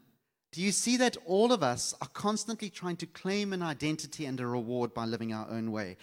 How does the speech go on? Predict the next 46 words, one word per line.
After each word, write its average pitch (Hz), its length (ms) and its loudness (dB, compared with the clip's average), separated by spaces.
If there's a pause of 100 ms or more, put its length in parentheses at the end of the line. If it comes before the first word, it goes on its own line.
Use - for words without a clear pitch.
(220)
And 160 140 -2
that 156 180 0
even 214 300 -2
in 220 100 -2
trying 180 260 -2
to 160 120 -4
live 147 420 2
in 156 140 -6
a 139 40 -6
church - 340 -6
community 135 420 -6
in 123 80 -6
a 120 40 -8
certain 143 300 -8
way, 131 160 -8
oftentimes 143 460 -8
we're 131 80 -2
trying 156 320 -8
to 170 120 -12
claim 131 540 -2 (260)
an 135 120 -4
identity 151 520 -2
that's 127 240 -4
not 170 280 -2
one 143 180 -4
that 139 160 -6
fa-, 147 380 -6
the 123 80 -6
Father 143 340 -2
gives 139 240 -8
us 135 140 -8
through 131 160 -10
Jesus. 143 640 -8 (320)
And 147 160 0
then 156 160 2
we 156 160 0
wonder 165 380 0
why 139 340 0
we 113 140 -4
feel 135 240 -6
like 113 160 -8
we 120 60 -4
don't 117 240 -4
get 113 120 -6
our 107 160 -6
reward. 101 460 -10